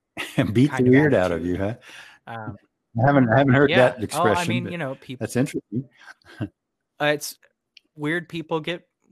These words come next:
Speaker 2: weird, you know, in
Speaker 1: Mm-hmm.
Speaker 2: quotations, people get picked on and, you know, taught to be not weird, to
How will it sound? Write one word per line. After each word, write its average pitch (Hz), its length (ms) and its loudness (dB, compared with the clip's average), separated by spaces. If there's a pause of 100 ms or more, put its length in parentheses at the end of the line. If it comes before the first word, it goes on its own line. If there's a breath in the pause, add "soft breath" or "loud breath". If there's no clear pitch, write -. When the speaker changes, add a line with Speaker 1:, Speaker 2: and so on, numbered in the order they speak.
(280)
Speaker 2:
weird, 135 500 -6
you 135 120 -12
know, 117 100 -10
in 117 100 -12
Speaker 1:
Mm-hmm. - 60 -20
Speaker 2:
quotations, 113 680 -10
people 131 400 -14
get 123 340 -10 (480)
picked - 340 -14
on 98 380 -18 (440)
and, 117 560 -18 (380)
you 127 120 -18
know, 117 280 -16 (180)
taught - 440 -12
to 147 120 -14
be 123 340 -14
not 117 420 -12
weird, 139 500 -14 (220)
to 117 540 -18